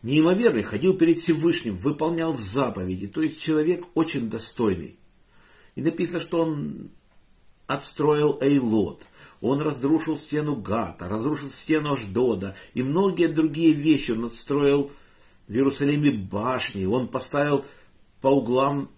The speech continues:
Иерусалима специальные камнеметальные машины, которые с-, стреляли камнями куда надо. То есть, э, в общем, очень много хорошего он сделал.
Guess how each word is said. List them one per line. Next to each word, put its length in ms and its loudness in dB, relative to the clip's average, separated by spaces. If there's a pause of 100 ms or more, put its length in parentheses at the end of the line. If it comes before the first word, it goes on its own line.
(460)
Иерусалима 880 0
специальные 640 0
камнеметальные 1120 0
машины, 500 0
которые 400 0
с-, 140 -12 (340)
стреляли 500 0
камнями 460 -2
куда 320 -2
надо. 380 -2 (340)
То 60 4
есть, 280 4
э, 380 -6 (220)
в 80 2
общем, 380 6
очень 320 4
много 220 2
хорошего 500 0
он 120 -4
сделал. 480 2